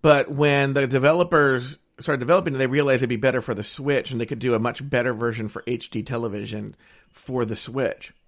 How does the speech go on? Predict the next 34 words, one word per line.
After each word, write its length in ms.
And 220
so 600
I 100
would 180
assume 420
that 120
since 120
it's 60
gonna 80
be 100
for 140
a 60
new 200
platform, 760
that 100
they 120
would 260
maybe 320
go 220
back 320
to 80
the 100
basics 500
a 40
little 280
bit. 300
Uh, 680
I 160
st-, 260
I'll 120
be 140
honest 400
with 240
you. 380